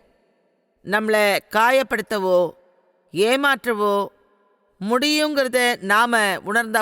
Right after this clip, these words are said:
போதும். ஏன்னா மக்கள் எந்த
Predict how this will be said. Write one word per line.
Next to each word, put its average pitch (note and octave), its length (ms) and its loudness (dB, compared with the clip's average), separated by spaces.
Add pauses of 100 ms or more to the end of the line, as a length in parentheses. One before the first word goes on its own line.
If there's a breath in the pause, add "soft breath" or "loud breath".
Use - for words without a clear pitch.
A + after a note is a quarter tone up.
(120)
போதும். C3 260 -10 (1300)
ஏன்னா G#3+ 320 2 (760)
மக்கள் A3+ 520 -2 (460)
எந்த C4+ 180 -2